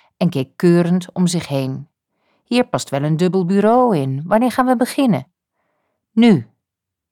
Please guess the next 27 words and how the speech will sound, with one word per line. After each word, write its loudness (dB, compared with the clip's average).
"We -8
kunnen -2
sowieso 0
beginnen -6
met -4
het -12
overbrengen -2
van -8
al -2
ons -6
materiaal. -2
Dan -10
struinen -2
we -6
daarna 0
het -14
internet 0
af -4
om -4
het -6
benodigde -2
meubilair -2
te -12
zoeken," -8
stelde -4
Louise -6
voor. -12